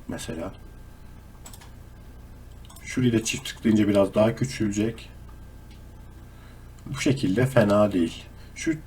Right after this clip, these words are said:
kesikli çizgiyi en sağa çektiğimizde bütün o kolonları aynı sayfaya alır. Görünümden normale geldiğimizde bakın formumuz hazır. Şimdi şöyle bir şey de yapabilirsiniz.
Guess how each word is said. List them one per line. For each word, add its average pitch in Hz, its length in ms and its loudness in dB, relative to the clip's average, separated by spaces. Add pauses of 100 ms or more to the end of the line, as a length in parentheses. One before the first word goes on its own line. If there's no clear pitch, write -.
(240)
kesikli - 400 2
çizgiyi 131 360 4
en 139 160 10
sağa 117 280 10
çektiğimizde 110 800 4 (520)
bütün 131 320 6
o 107 240 8 (1080)
kolonları 107 500 8
aynı - 220 10
sayfaya - 520 4
alır. 92 340 2 (680)
Görünümden 123 580 12
normale 120 400 10
geldiğimizde 101 760 6
bakın 104 280 2 (640)
formumuz 107 600 6
hazır. 95 320 2 (360)
Şimdi 147 180 0
şöyle 156 300 10
bir 135 40 8
şey 151 220 8
de 135 40 12
yapabilirsiniz. 90 840 2